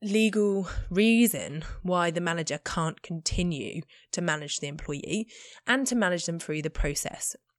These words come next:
if they're dealing with capability, for example. If it's a disciplinary issue and the disciplinary issue and the grievance issue are linked, then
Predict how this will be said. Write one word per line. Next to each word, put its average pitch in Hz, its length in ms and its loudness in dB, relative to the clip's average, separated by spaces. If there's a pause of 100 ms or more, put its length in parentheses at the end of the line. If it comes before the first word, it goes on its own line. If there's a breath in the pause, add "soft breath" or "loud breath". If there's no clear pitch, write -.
(240)
if 175 120 -2
they're 180 100 2
dealing 160 300 0
with 156 220 -4
capability, 156 580 -4
for - 140 -12
example. 147 560 -6 (400)
If 320 120 2
it's - 120 0
a 285 60 6
disciplinary 233 640 6
issue 220 280 4
and 262 100 4
the 208 40 4
disciplinary 180 540 2
issue 151 320 -2
and 147 100 -4
the 156 60 -4
grievance 185 440 2
issue - 220 -6
are 151 60 -6
linked, 151 540 -4 (440 loud breath)
then 214 500 4